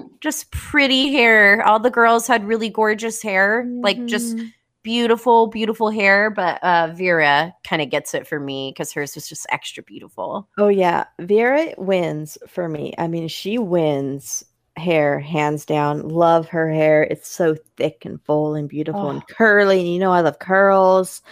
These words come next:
Speaker 1: Mm-hmm.
Speaker 2: And it's just fantastic. But, um, random note, and I have no idea who I'm talking about.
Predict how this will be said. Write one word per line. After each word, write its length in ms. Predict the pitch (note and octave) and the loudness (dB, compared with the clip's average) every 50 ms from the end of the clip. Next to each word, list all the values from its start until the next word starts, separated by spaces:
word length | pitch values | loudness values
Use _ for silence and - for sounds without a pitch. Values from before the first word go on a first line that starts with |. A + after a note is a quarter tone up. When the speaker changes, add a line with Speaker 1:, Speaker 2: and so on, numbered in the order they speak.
| - | -16
Speaker 1:
Mm-hmm. 540 | F3+ F3+ F3+ F3 D#3+ D3+ D3+ D#3 E3 F3 F3+ G3 | -14 -12 -12 -10 -10 -10 -8 -8 -8 -6 -2 -2
Speaker 2:
And 160 | G#3+ G3 G3+ | 0 0 0
it's 160 | G3 F#3+ - | -2 -4 -4
just 200 | - D4+ D4 - | -6 -6 -4 -4
fantastic. 840 | - G#3 G3 F#3+ F3 E3+ D#3 D#3 D#3+ D#3 - - - E3+ E3 - _ _ - - - - - _ _ _ _ _ _ _ _ _ - | -4 -4 -4 -4 -6 -6 -8 -8 -8 -8 -10 -10 -10 -10 -10 -10 _ _ -20 -20 -20 -20 -20 _ _ _ _ _ _ _ _ _ 2
But, 280 | A#3 A3 G#3 G3+ G3 G3 - | 4 6 6 6 4 4 2
um, 300 | G3+ G3+ G3 F#3+ F#3+ - - | 2 2 2 0 -2 -4 -8
random 520 | - G3+ A3+ A#3 B3+ D4+ F4 E4+ E4+ D4 B3 | -2 0 2 2 2 2 2 2 2 2 2
note, 220 | G#3+ F3+ E3 - | 2 2 2 0
and 140 | - G3+ A3+ | 0 0 2
I 60 | A#3+ B3 | 2 4
have 120 | A3 G3+ G3 | 2 2 2
no 360 | G3 F#3+ F#3 F#3 F#3 F#3 F3+ | 0 0 2 4 4 4 4
idea 400 | F3+ E3+ F3 E3 D#3+ D#3 C#3+ D#3 | 4 4 2 0 -2 -2 -2 -2
who 160 | D3 D#3+ D#3+ | -4 -6 -6
I'm 100 | C#3+ C#3+ | -8 -8
talking 360 | C#3+ C#3+ C#3+ C#3 C#3+ - D3+ C#3+ | -8 -8 -8 -8 -8 -10 -14 -10
about. 360 | - - A1+ G#1 - - | -8 -6 -6 -6 -8 -10